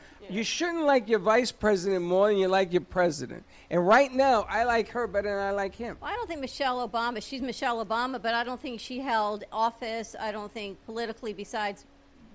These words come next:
Speaker 3: being first lady, she had been vetted to all of these situations.
Speaker 2: So you say Michelle Obama is not vetted? Michelle Obama ran the country.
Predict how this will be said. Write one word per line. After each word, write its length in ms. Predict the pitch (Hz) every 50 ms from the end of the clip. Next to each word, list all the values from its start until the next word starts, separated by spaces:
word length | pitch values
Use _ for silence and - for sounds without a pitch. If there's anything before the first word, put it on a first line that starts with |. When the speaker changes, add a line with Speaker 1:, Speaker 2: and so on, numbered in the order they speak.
| 202 214
Speaker 3:
being 520 | 233 247 233 226 214 202 190 180 175 185 - - - _ _
first 240 | - 233 220 190 -
lady, 500 | 226 233 240 254 262 233 220 196 180 180 - - - _ _
she 220 | - - - 240 233
had 140 | 233 226 196
been 160 | 196 175 202
vetted 400 | 170 226 214 208 202 220 202 175
to 320 | - - 254 208 196 185 -
all 260 | - 196 196 202 196
of 160 | 196 175 170
these 180 | - 190 180 170
situations. 760 | - - 170 - - 170 160 160 170 - - - 120 - -
Speaker 2:
So 100 | - 226
you 120 | 220 220
say 180 | 220 - 262 254
Michelle 380 | 233 208 190 - 220 220 226
Obama 260 | 220 185 202 208 220 226
is 80 | 202 180
not 160 | 214 196 170
vetted? 360 | 156 151 147 165 254 359 392 330 - - - - - - - -
Michelle 360 | - 190 - 370 427 427 359
Obama 400 | 175 143 196 220 269 269 233 202 196
ran 220 | 214 247 269 269
the 80 | 240 202
country. 580 | 202 - - 226 285 349 349 - - - 151